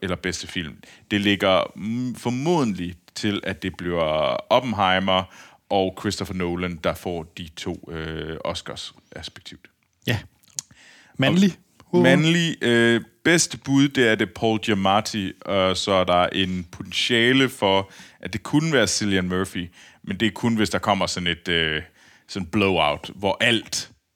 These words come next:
Speaker 1: hvis du får dine tolv Oscars til, øh, Oppenheimer, ja, så bliver det Cillian Murphy, der får, så får han den. Men mit bud er, at det bliver Paul Giamatti.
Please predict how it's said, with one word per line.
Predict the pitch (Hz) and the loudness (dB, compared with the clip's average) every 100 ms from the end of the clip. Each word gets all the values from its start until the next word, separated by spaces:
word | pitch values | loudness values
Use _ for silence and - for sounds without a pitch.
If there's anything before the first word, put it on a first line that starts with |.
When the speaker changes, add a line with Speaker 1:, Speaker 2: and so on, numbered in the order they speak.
| _ _ _ _ - | _ _ _ _ -4
Speaker 1:
hvis | 143 160 - | 0 2 2
du | |
får | 127 135 117 | 0 2 2
dine | 104 101 | 0 0
tolv | 139 120 - | 2 2 4
Oscars | 117 - 104 92 | 2 4 0 0
til, | - 107 101 95 | 0 2 2 2
øh, | 95 95 95 98 - | 2 4 4 2 2
Oppenheimer, | 117 104 98 90 90 - - - - | 2 2 2 0 0 -4 -12 -14 -2
ja, | 95 92 - - | 0 0 -6 -14
så | - | -10
bliver | 98 101 | -4 -4
det | - | -4
Cillian | 101 90 85 | -4 -4 -4
Murphy, | 82 80 80 76 92 | -6 -6 -8 -6 -4
der | |
får, | 82 98 82 - | -2 -4 -6 -6
så | 107 | -8
får | 92 117 85 | -2 -2 -2
han | 82 80 | -6 -10
den. | - - - - | -16 -18 -20 -6
Men | 110 117 | 0 2
mit | 113 - | 0 0
bud | 127 120 | 2 4
er, | 107 | 4
at | 101 | 2
det | |
bliver | 87 90 | -4 -8
Paul | - 92 90 | -6 -6 -4
Giamatti. | 92 76 71 - | -6 -6 -8 -10